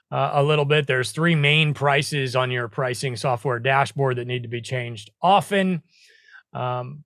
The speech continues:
but, uh, again, if you're brand new to this, uh, this business or this asset class, uh, just, you know, rest assured that it's, um, it's not as difficult as you think, especially,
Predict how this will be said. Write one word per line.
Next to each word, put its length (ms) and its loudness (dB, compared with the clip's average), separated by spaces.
but, 320 2
uh, 120 4
again, 220 4
if 100 -2
you're 100 2
brand 280 4
new 220 2
to 80 0
this, 260 0
uh, 320 4
this 240 -4
business 480 0
or 60 -2
this 200 -2
asset 360 2
class, 480 2
uh, 240 -6
just, 400 -6
you 140 -6
know, 100 0
rest 240 2
assured 320 2
that 220 2
it's, 380 -4
um, 420 2
it's 140 -10
not 120 6
as 60 0
difficult 320 6
as 160 2
you 80 -2
think, 400 0
especially, 720 -2